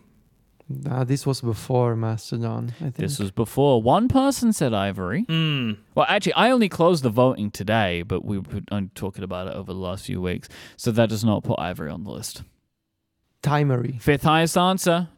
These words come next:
Speaker 2: Timery. Ten points goes to Federico.
Speaker 3: Safari.
Speaker 2: Interesting.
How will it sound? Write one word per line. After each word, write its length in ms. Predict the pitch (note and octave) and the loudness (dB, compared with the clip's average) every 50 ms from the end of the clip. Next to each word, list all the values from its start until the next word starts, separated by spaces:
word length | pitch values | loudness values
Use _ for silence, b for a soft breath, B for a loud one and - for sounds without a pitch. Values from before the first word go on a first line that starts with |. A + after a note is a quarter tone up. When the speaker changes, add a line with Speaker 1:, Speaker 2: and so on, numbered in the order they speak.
| _ | _
Speaker 2:
Timery. 560 | - - C#3 C3+ C#3 C#3 A#2+ G2+ E2+ E2+ F#2 - _ - | -2 0 2 2 2 0 -2 -4 -6 -10 -14 -16 _ -4
Ten 180 | - A2+ A2 | -2 -2 0
points 280 | G#2+ A#2 G#2 G#2 - - | 0 -2 -2 -4 -4 -4
goes 180 | G#2+ G2+ G2 | -6 -6 -6
to 80 | - - | -8 -8
Federico. 540 | - G2+ G2 G#2 G#2+ F#2+ - F#2+ F#2 F#2+ F#2+ - _ _ _ _ _ _ _ _ _ _ _ _ | -8 -6 -6 -6 -8 -8 -8 -10 -10 -10 -12 -16 _ _ _ _ _ _ _ _ _ _ _ _
Speaker 3:
Safari. 720 | - - - B2+ - - A#2 A2+ A2+ A#2 A#2 - D3 - _ _ _ _ _ _ _ _ _ _ _ _ _ _ _ _ _ _ | -8 -6 -4 -4 -2 0 0 0 2 0 -2 -4 -6 -10 _ _ _ _ _ _ _ _ _ _ _ _ _ _ _ _ _ _
Speaker 2:
Interesting. 600 | - G#2+ G2 - - G2+ G2 - - A#1+ - C#3+ | -4 -4 -2 -2 -4 -4 -4 -8 -10 -12 -14 -16